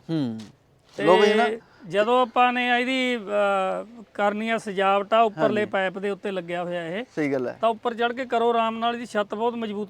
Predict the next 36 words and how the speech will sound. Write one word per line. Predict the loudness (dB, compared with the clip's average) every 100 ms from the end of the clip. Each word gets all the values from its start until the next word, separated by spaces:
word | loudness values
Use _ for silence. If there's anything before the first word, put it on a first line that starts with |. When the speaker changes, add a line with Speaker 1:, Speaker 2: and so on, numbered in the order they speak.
| -4
Speaker 2:
ਪਈ | -2
ਹੋਈ | -2 -6
ਹੈ |
ਜੀ। | -4
Speaker 1:
ਹੂੰ। | -4 -4 -6 -12 -20 _ _ -20 -20 -20 _ _ _ _ -8
ਤੇ |
ਬਾਈ | -2 0
ਹਨਾ | 0 -4
ਤੁਸੀਂ | -6 -8
ਕੁਮੈਂਟ | -4 0 0 2
ਕਰਕੇ | 0 0
ਦੱਸੋ | -2 0 -2
ਕਿਵੇਂ | 0 0 2
ਲੱਗੀ | 2 2 0
ਪਾਲਕੀ | 4 4 4 2
ਸਾਹਿਬ। | 2 2 0 -12 -20 -16 0
ਮੈਂ | 4 8
ਤਾਂ | 8 8 6
ਇੱਕ | 4 0
ਚੀਜ਼ | 2 0
ਦੇਖ | 2 4
ਰਿਹਾ | 4 2
ਵੀ | 2 -4
ਜਿੱਥੇ | -2 -2 -2 _ 4 4
ਜਿਹੜੀ | 6 2 0
ਚੀਜ਼ | 0 2
ਲਾਉਣੀ | 4 4 2
ਹੈਗੀ | 0 0 0
ਹਨਾ | 0 0
ਵੀ | -2 0
ਉਹ | 4 4
ਚੀਜ਼ | 2 -4
ਇੱਥੇ | 0 0
ਲੱਗੀ | 0 0 2
ਹੋਈ | 2 4 2
ਹੈਗੀ। | 0 -6